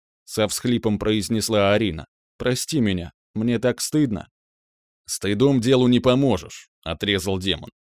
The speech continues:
«Понимаю, что тебя использовали в темную, поэтому зла не держу. И даю шанс. Но пока ты не освободишься от своих оков, лучше даже не подходи без важного дела. Ты меня поняла?» «Да, мой господин»,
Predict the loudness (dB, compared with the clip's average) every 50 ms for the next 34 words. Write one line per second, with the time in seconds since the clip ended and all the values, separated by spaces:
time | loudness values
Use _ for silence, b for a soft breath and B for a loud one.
0 | _ _ -4 0 0 2 2 4 4 2 2 0 -2 -2 -2 -2 -2 -2 2 4
1 | 4 4 4 2 0 0 0 2 2 2 0 2 2 2 2 2 0 0 2 2
2 | 4 4 2 0 -2 -8 -8 -4 0 2 2 2 2 2 0 0 0 0 0 0
3 | 2 2 2 0 2 2 2 2 2 -2 -8 -14 _ _ _ _ _ _ _ _
4 | -4 -2 0 2 4 4 6 4 4 4 2 0 -2 -2 -4 -14 -18 -18 -20 _
5 | _ _ _ _ -2 -2 0 2 2 2 2 2 2 2 2 2 2 2 2 0
6 | 0 -2 0 2 4 4 4 4 2 0 0 2 2 4 4 2 0 0 0 2
7 | 2 2 0 0 -2 0 0 0 0 0 -2 -4 B B B B B -2 0 0
8 | 0 0 2 4 4 2 2 2 0 0 0 -2 -2 -2 0 0 0 0 0 -2
9 | 0 -2 -2 0 0 0 0 0 -2 -2 0 0 0 0 -2 -4 -4 -6 -16 _
10 | _ _ _ -8 -4 -2 0 2 2 2 2 2 2 2 4 4 4 2 0 _
11 | _ _ _ _ _ _ _ _ _ _ _ _ _ _ _ _ _ _ -12 -6
12 | -4 -2 0 0 2 2 2 0 0 -2 -4 -4 -2 0 0 0 -2 -6 -10 -12